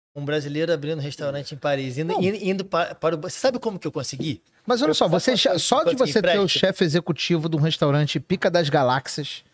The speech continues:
Speaker 2: na, na, em Paris, já ser reconhecido, já, já, já ser, é, alguém no mercado de gastronomia da França, já é pica. Pra
Speaker 1: Cara,
Speaker 2: qualquer um.
Speaker 1: sim, mas só
Speaker 2: Pra
Speaker 1: que
Speaker 2: você, você já tinha passado desse patamar.
Speaker 1: um banco francês dá dinheiro pra um brasileiro abrir um lugar em Paris, por que ele não dá pra outro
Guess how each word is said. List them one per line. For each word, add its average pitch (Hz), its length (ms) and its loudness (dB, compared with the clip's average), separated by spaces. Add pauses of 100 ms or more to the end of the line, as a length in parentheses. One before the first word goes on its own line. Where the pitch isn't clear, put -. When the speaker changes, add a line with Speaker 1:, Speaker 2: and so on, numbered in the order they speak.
(340)
Speaker 2:
na, 151 240 0
na, 147 160 -2
em 160 160 -2
Paris, 131 540 0
já 160 160 2
ser 208 200 2
reconhecido, 165 800 0 (300)
já, 185 240 2
já, 175 200 0 (480)
já 190 200 2
ser, 226 400 2 (340)
é, 151 300 4
alguém 190 580 2 (180)
no 175 200 2
mercado 175 320 2
de 160 80 -6
gastronomia 156 380 0
da 151 80 2
França, 165 480 -2 (100)
já 160 240 2
é 185 120 4
pica. - 500 -6 (520)
Pra - 120 2
Speaker 1:
Cara, 190 180 4
Speaker 2:
qualquer 311 160 4
um. 240 100 2
Speaker 1:
sim, 185 240 0 (160)
mas 143 220 -2
só 180 180 2
Speaker 2:
Pra 196 120 2
Speaker 1:
que 214 140 2
Speaker 2:
você, 269 180 4
você 214 100 2
já 214 140 2
tinha 320 200 0
passado 269 760 0
desse 208 180 -4
patamar. 170 360 2
Speaker 1:
um 240 120 0
banco 226 420 0
francês 156 720 -4
dá 160 220 0
dinheiro 156 500 -2
pra 151 180 -4
um 147 100 -4
brasileiro 151 600 -2
abrir 135 300 0
um 170 80 2
lugar 135 460 0
em 147 100 -6
Paris, 135 400 -2
por - 120 -16
que 285 60 -4
ele 285 80 -2
não 269 100 -2
dá 196 140 0
pra 185 200 0
outro 175 200 -2